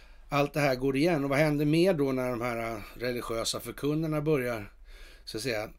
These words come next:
ta sig ur befälordningen? Det innebär ju att såna här frilansande grupper som Boko Haram och så vidare nere i Afrika,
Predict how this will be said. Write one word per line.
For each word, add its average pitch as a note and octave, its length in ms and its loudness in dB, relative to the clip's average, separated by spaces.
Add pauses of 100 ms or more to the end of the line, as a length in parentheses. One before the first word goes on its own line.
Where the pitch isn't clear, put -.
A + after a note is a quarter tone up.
(800)
ta C3 200 4
sig C3 140 0
ur A#2+ 100 -2
befälordningen? A#2 840 -2
Det C3 60 -4
innebär B2 300 -2
ju A#2+ 60 -2
att A#2 100 -4
såna A#2+ 180 -6
här A#2 220 -4
frilansande C#3 680 -4
grupper C#3+ 260 -2
som A2+ 140 -10
Boko A2+ 260 -8
Haram B2 360 -4
och C3 60 -6
så C#3+ 80 -6
vidare A2 280 -6
nere G#2+ 160 -10
i A2 40 -8
Afrika, C3 460 -6